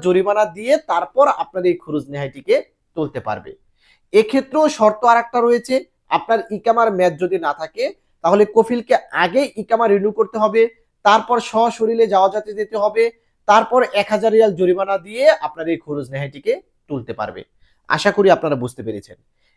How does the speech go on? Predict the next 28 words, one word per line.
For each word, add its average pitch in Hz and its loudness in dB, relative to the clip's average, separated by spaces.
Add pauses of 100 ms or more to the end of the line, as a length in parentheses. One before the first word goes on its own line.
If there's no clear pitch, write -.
(140)
এখন 285 2
কথা 226 4
হচ্ছে, 151 0 (480)
যদি 190 2
এক 185 0
বছর, 226 0
দুই 175 -4
বছর 196 -4
হয়ে 165 -4
যায় 135 2
আপনার - -6
খুরুজ 156 -8
নেহাইয়ের 139 -4
বয়স, 120 0 (440)
এরপর 254 4
যদি 208 0
আপনি 202 0
কফিলের 196 -2
সাথে 180 -6
সমঝোতা 151 -8
করে 160 -2
এখন 196 -8
বলতেছেন 147 -6 (280)
যে 139 -2
আপনার 170 -2
খুরুজ 156 -6
নেহাইটিকে 135 -8
তুলবেন, 135 -6